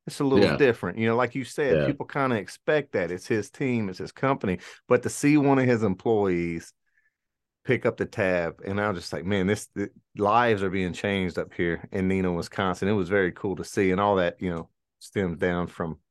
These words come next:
Speaker 1: the, the examples that were set at, at a lot of those, a lot of those meetups. And, uh, man, it's just, I'm, I'm proud of everything that's going on. Happy to be
Speaker 2: I,
Speaker 1: part of the
Speaker 2: I, I
Speaker 1: team.
Speaker 2: get so I can give. Giving's, like,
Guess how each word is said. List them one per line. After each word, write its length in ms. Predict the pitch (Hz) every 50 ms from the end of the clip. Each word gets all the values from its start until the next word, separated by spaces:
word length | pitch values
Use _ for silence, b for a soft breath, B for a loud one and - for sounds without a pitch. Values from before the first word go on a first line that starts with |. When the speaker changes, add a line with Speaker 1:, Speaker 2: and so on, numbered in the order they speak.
| _ _ _ _ _ _ -
Speaker 1:
the, 140 | - 90 85
the 120 | - 104 98
examples 560 | 90 78 80 92 95 92 90 - 95 82 78
that 180 | 90 87 -
were 60 | - 82
set 320 | - - 104 90 87 85
at, 140 | 85 85 - _
at 80 | - 90
a 40 | 92
lot 160 | 98 101 98
of 80 | 98 92
those, 280 | 95 95 92 90 - - B B B B B B B B _ _ -
a 40 | 120
lot 140 | 117 123 131
of 60 | 127
those 180 | 131 127 120 107
meetups. 580 | 120 120 117 117 120 120 123 - - - - - -
And, 300 | 127 110 101 101 98 95
uh, 200 | 95 95 92 90
man, 240 | 90 95 98 104 101
it's 160 | 98 92 -
just, 240 | - 92 - - - _ _ _ _ _ _ -
I'm, 180 | - 104 104 92 -
I'm 220 | 104 101 98 95 - _ _ -
proud 280 | - - 107 101 101 98
of 100 | 92 92
everything 400 | 98 95 95 92 - 101 90 92
that's 120 | 87 90
going 260 | - 107 92 90 90
on. 300 | 92 92 92 92 92 90 - _ _ _ _ _ _
Happy 300 | - - 104 92 - -
to 60 | 90 107
be 60 | 127
Speaker 2:
I, 60 | 143
Speaker 1:
part 200 | - - 131 185
of 80 | 92 85
the 60 | -
Speaker 2:
I, 60 | 117
I 60 | 160 220
Speaker 1:
team. 80 | 135 87
Speaker 2:
get 240 | 180 160 127 -
so 320 | - - - 120 113 113 110
I 120 | 104 98
can 240 | 92 - 101 90 82
give. 340 | 76 78 76 71 67 65 -
Giving's, 440 | - 107 123 139 160 160 147 113 101
like, 320 | 107 98 92 73 - -